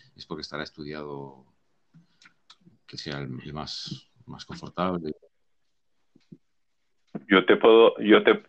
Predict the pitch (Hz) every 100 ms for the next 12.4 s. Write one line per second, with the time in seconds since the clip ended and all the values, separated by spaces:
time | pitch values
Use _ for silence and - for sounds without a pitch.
0 | - - 104 98 104 113 110 110 110 120
1 | - 107 107 101 104 101 107 104 113 107
2 | 135 - - _ - 117 156 185 - _
3 | _ - 95 101 101 104 117 170 - -
4 | 98 - 117 123 110 104 104 107 104 98
5 | - 113 120 127 104 98 101 110 131 110
6 | 101 95 87 92 95 90 82 76 69 _
7 | 92 90 95 87 87 90 131 107 87 80
8 | - 85 80 80 80 - 98 160 - _
9 | _ - - _ _ 107 101 95 92 85
10 | 117 - 92 90 87 104 104 131 - 104
11 | 107 - 113 131 - 92 90 85 95 117
12 | - 101 92